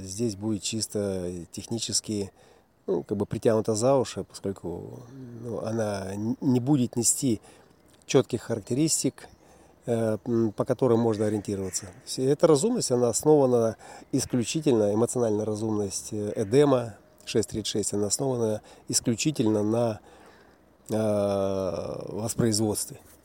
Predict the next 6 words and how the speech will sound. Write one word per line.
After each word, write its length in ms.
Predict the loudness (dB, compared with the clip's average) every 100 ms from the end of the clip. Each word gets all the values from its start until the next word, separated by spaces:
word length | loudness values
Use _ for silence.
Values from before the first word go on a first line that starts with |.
| _ _ -20 -20 -20 -20 -20 -20 -20 -20 -20 _ _ -12
Э, 640 | -8 -6 -6 -10 -14 -14 -4
ну, 140 | -2
парадокс 400 | 4 6 6 4
заключается 600 | 2 0 4 6 6 4
в 100 | 0
том, 340 | 4 4 4